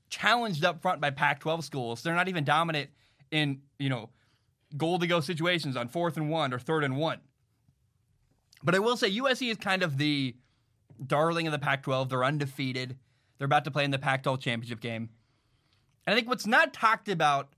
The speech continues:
when it comes to U S C football is that they have been rescued by their quarterback in three of their five games. Kedon Slovis is phenomenal,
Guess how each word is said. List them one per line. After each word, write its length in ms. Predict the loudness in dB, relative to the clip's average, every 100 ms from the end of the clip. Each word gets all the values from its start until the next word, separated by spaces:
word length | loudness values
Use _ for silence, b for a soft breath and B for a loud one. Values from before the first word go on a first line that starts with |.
| _ _ _ _ _ _ -4
when 140 | -4
it 60 | 2
comes 280 | 2 2
to 80 | -2
U 160 | 0 0
S 140 | 0
C 100 | -4
football 480 | -6 -8 -8 -12 -12 _ _ _ _ _ _ _ _ _ _ _
is 120 | 0 2
that 140 | 2
they 100 | 4
have 120 | 2
been 180 | 0 -2
rescued 420 | -2 -2 -4 0
by 180 | 0 0
their 140 | -4
quarterback 580 | -8 -8 -6 -6 -8 -14 _ _ _ _ _ _ _
in 140 | -4 -2
three 220 | -2 0
of 60 | 0
their 100 | 0
five 260 | 0 0
games. 380 | -4 -8 -12 -20 _ _ _ _ _ _ _ _ _ _ -4
Kedon 240 | -2 -2
Slovis 540 | -2 0 0 -2 -4 -4
is 220 | -4 -4
phenomenal, 640 | -2 2 2 0 -4 -10